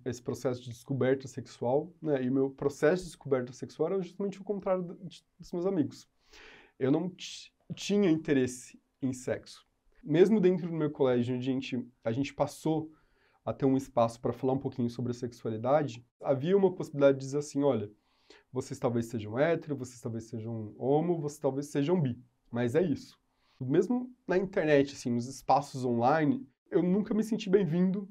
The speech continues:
dentro dos grupos de pessoas bissexuais. Porque as pessoas me diziam, "Olha, tipo, você não é bi. Se você não quer transar com ninguém, você não é bi." Né? Então eu, eu falei, "Cara, eu não sei o que eu sou." E a-,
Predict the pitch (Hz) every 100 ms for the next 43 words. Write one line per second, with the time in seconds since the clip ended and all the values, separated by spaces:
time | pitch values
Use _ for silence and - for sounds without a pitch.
0 | - 151 175 165 165 151 156 165 151 160
1 | 165 147 - 156 147 - 156 - 170 135
2 | - _ _ - - _ - 160 - 196
3 | 233 226 226 208 240 165 143 - 151 -
4 | - _ _ _ _ _ _ _ - -
5 | 269 349 240 214 208 - - 208 214 214
6 | 196 196 214 208 220 - 277 262 202 -
7 | _ _ _ - _ 190 156 151 202 220
8 | - _ 180 180 226 214 - _ - 277
9 | 254 254 262 - - - 190 - _ -
10 | 156